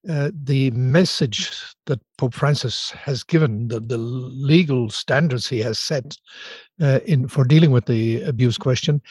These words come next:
has not yet been fully absorbed into the consciousness of the bishops.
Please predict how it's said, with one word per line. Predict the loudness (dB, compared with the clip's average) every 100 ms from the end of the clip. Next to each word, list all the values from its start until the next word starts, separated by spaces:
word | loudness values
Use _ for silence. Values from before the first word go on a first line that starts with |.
| -20 0
has | 2
not | 6 4 4
yet | 2 2 2
been | 2 2
fully | 0 4 6 8 4 0 -4 _ _ _
absorbed | -2 0 4 8 8 6 2
into | -2 -2
the | -6
consciousness | 2 2 4 -2 -2 -2 -4
of | -6
the | -2
bishops. | -2 -4 -8